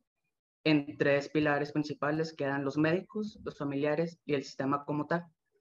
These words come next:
con la finalidad de saber cómo se trabajaba el sistema, cómo se iba a interactuar con él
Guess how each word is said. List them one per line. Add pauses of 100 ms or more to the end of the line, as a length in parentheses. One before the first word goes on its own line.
(260)
con
la
finalidad
de
saber
cómo
se (220)
trabajaba
el
sistema, (340)
cómo
se
iba
a
interactuar
con
él